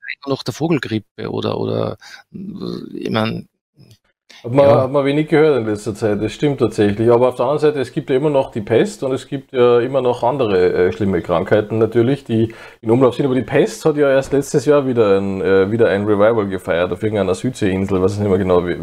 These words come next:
Speaker 2: welche, ne? Hat's einen Pestausbruch gegeben,
Speaker 1: Okay.
Speaker 2: ich glaub, mit, äh, weiß nicht, zehn, zwanzig Leuten oder so, die das gehabt haben.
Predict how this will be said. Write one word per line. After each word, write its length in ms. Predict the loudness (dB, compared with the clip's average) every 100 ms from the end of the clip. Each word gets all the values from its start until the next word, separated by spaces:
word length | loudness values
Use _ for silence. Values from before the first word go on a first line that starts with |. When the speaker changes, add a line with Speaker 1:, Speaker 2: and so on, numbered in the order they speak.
| -6 -4
Speaker 2:
welche, 240 | -4 -2
ne? 160 | -2 -2 -12 -18 -12
Hat's 160 | -2 0
einen 100 | 2
Pestausbruch 680 | 2 0 0 -2 -2 -6 -2
gegeben, 200 | -2 0
Speaker 1:
Okay. 80 | 0
Speaker 2:
ich 60 |
glaub, 380 | 0 0 -2 -12
mit, 420 | -8 -8 -8 -12 -4
äh, 40 |
weiß 800 | 2 4 4 0 -6 -4 -2 -2
nicht, 180 | -4 -6
zehn, 300 | -4 -2 -2
zwanzig 480 | 0 -2 -2 -4 2
Leuten 280 | 2 2 -4
oder 140 | -4
so, 140 | -6
die 100 | -6
das 160 | -6 -4
gehabt 300 | -2 -2 -2
haben. 160 | -2